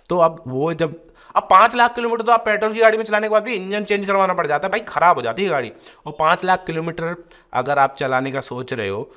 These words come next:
तो कम से कम पच्चीस भी, पच्चीस भी ले लो तो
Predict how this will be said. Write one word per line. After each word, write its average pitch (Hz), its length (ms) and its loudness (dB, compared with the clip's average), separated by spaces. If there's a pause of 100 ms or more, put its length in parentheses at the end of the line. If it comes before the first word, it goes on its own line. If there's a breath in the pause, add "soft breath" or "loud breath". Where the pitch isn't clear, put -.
(240 soft breath)
तो 131 80 -6
कम 139 240 -4
से 143 140 -6
कम 139 280 -6
पच्चीस 139 640 -8
भी, 135 200 -8
पच्चीस 175 400 -6
भी 156 100 -6
ले 117 120 -2
लो 131 180 -2 (500 loud breath)
तो 135 500 -6